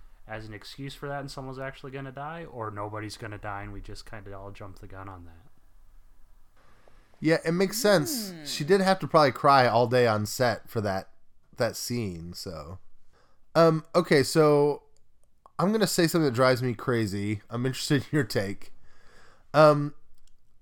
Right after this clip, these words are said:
Speaker 2: I feel like people are being very inconsistent with the future on the show. Whenever there's something bad that they know from the future, it's like,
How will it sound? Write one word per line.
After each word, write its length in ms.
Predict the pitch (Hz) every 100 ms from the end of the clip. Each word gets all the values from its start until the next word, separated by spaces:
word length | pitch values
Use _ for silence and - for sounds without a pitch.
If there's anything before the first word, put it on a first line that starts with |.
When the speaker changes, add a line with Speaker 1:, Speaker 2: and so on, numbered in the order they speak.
| -
Speaker 2:
I 80 | 151
feel 320 | - - 285
like 180 | 269 -
people 320 | - 214 202
are 40 | 175
being 300 | 170 151 117
very 440 | 113 139 170 151
inconsistent 1000 | - 139 147 - 127 - 135 - 131 117
with 160 | 117
the 100 | 113
future 720 | - - 120 120 - 104 82 -
on 140 | 90 85
the 80 | 85
show. 400 | - - - - _ _ - - _ - _ - - - -
Whenever 580 | 139 170 214 226 214
there's 200 | 190 165 -
something 440 | 165 170 143 113 -
bad 560 | 131 131 120 110 107 107
that 120 | 110
they 120 | 120
know 160 | 120 120
from 180 | - 120
the 80 | 110
future, 580 | 117 110 - 92 90 -
it's 160 | 110
like, 260 | 120 101